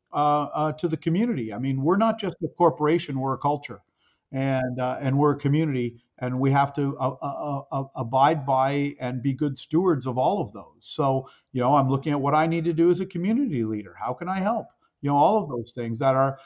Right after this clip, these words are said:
that, you know, that, that the, the, the people that we have, the teammates that we have, afford me the time to go do that and put our best foot and face forward. I'm looking at a lot of longer term, you know, government policy issues and trade issues.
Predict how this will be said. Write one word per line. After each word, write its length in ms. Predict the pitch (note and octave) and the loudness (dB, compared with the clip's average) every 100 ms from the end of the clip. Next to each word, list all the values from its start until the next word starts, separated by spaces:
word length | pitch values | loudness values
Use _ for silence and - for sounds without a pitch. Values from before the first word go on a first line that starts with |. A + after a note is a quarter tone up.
| _ | _
that, 240 | D3 D3+ - | -2 -2 -2
you 140 | D#3+ | 0
know, 260 | D#3+ D#3 D#3+ | 2 0 -2
that, 220 | C#3 C#3+ - _ - | -4 -4 -6 _ -6
that 240 | C#3 C3+ - _ - | -4 -4 -6 _ -12
the, 160 | C#3 C3+ | -10 -8
the, 120 | C#3+ C#3 | -6 -6
the 100 | - | -4
people 340 | C3+ F#3 G3 E3+ | -4 -2 -2 0
that 180 | D#3 D3+ | 0 0
we 140 | D3 | -2
have, 320 | C3 C#3 D3 | -2 -2 -4
the 80 | C3 | -6
teammates 440 | - E3 D#3 C#3 | -4 -2 -2 -4
that 120 | C#3+ C3+ | -4 -4
we 100 | C#3 | 0
have, 220 | C3+ C3+ | 0 -2
afford 400 | - E3+ E3+ C#3+ | -2 2 2 2
me 140 | D#3 | -2
the 120 | C#3+ | -2
time 320 | C3+ C#3+ C#3 C#3 | -4 -2 -2 -2
to 60 | |
go 160 | C3 D3 | -2 -2
do 240 | B2+ F#3 | -2 -2
that 320 | D3+ B2 B2+ - _ | 0 0 -2 -8 _
and 160 | D3+ D3 | -6 -4
put 160 | - | 0
our 160 | A#3+ D3+ | 4 4
best 360 | A#2+ B2 - - | 2 -2 -4 -10
foot 280 | - B2 - | -6 -6 -6
and 200 | - B2 | -10 -10
face 260 | - B2+ A2+ | -6 -4 -6
forward. 520 | - B2+ A#2 A2 G2 _ _ _ - | -6 -4 -4 -4 -10 _ _ _ -2
I'm 200 | C3 C#3 | 2 4
looking 280 | D3 D3+ D3 | 2 0 0
at 220 | C#3+ C#3+ | 0 -2
a 60 | C#3+ | -2
lot 240 | C#3 D3 | 4 4
of 80 | D3 | 2
longer 340 | C#3+ C#3+ D3+ | 0 0 0
term, 440 | D3 - D#3 D#3 D3 _ | -4 -4 -2 -2 -6 _
you 100 | F3+ | -4
know, 140 | D3+ D3+ | -2 -2
government 460 | D3+ C#3+ D#3+ E3 | -2 0 -2 -4
policy 580 | - F3 A#3+ - D3 A#2 | -2 0 0 -2 -2 -2
issues 380 | G#2 - A2 G#2 | -4 -8 -12 -10
and 120 | C3 | -10
trade 300 | - E3 A#3 | -4 -2 -2
issues. 400 | D3+ - G#2 G2+ | -4 -6 -14 -20